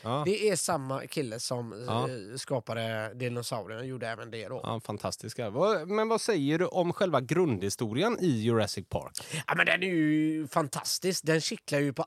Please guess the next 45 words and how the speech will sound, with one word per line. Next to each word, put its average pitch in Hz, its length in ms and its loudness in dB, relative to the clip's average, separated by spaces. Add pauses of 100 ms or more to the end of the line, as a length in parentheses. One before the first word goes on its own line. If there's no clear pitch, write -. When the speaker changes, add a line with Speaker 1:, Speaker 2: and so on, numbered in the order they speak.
Speaker 2:
allas 147 520 2
nerver. 127 420 0
Nå-, 208 260 -2
någonting 214 600 2
nästan 160 320 0
som 143 260 2 (480)
man 151 180 4
som 156 440 2
barn 190 540 6 (320)
fantiserade 127 1080 0
om, 156 340 -2 (320)
tänk 185 520 2 (120)
om 131 200 -2
vi 135 200 2
hade 123 220 -2
kunnat 135 320 -4
få 120 200 -6
dinosaurier 110 920 -4
idag. 135 500 -2 (680)
Och - 60 -18
det 170 300 0
tror 156 300 0
jag 113 220 2
Speaker 1:
Det 104 60 -2
hade 90 140 -4
man 143 120 0
inte - 120 -6
vågat, 107 400 -2
va? - 120 -12 (240)
Speaker 2:
Nej, 135 360 0
det 127 100 -4
tror 127 180 -4
jag 98 60 -6
Speaker 1:
Nej. 110 80 -4
Speaker 2:
inte. - 120 -10
Det 104 60 -6
hade 120 120 -4
blivit 127 180 -10
pannkaka. 117 480 -2
Speaker 1:
Ja, 107 140 4
det 107 80 4
hade 104 160 4
man 110 100 0
inte 104 120 -6
vågat. - 480 -8